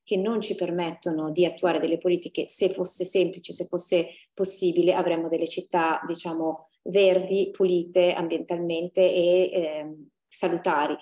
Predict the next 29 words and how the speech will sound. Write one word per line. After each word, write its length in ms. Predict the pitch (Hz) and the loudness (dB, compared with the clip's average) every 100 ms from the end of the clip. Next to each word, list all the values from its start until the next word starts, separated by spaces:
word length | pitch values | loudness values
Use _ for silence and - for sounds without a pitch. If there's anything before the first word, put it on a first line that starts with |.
| - - | -12 -20
Sappiamo 560 | - 190 190 208 175 165 | -6 -4 0 0 0 -2
che, 140 | - | 0
eh, 560 | 180 165 - 175 165 160 | 2 2 0 -4 -6 -6
non 160 | 170 175 | -4 -4
è 100 | 170 | 0
così 460 | 214 185 190 220 - - - | -2 0 -2 -2 -6 -20 -2
e, 460 | - 185 175 160 | 4 6 6 4
mm, 300 | 151 147 147 - | 2 0 -2 0
il 140 | 180 | 0
nostro 280 | 185 185 185 | 0 0 -4
contributo, 720 | 180 180 190 185 180 180 151 | -4 -6 -4 0 0 0 -4
e 80 | 147 | -2
quindi 260 | 175 165 | -4 -2
ringrazio 460 | 156 160 170 170 185 | -4 -4 -6 -6 -6
di 80 | 165 | -4
nuovo, 480 | 165 156 156 151 151 | -4 -4 -2 0 0
eh, 160 | - - 170 | -2 -2 -2
per 160 | 165 160 | -4 -4
questo 220 | 180 - | -4 -2
invito, 360 | 196 190 190 175 - - | 0 2 2 -2 -6 -12
è 200 | - 190 | 0 4
lavorare, 840 | 180 165 180 185 170 160 156 156 - | 4 4 4 4 2 0 0 -2 -2
eh, 80 | |
a 300 | 165 156 165 | -4 -4 -4
processi, 520 | - 175 - 190 - 151 | -6 -6 0 0 0 0
tra 140 | 196 | 2
gli 80 | 180 | 4
altri, 340 | 160 160 - | 2 0 -2
dove, 400 | 170 170 160 156 | 0 2 0 -2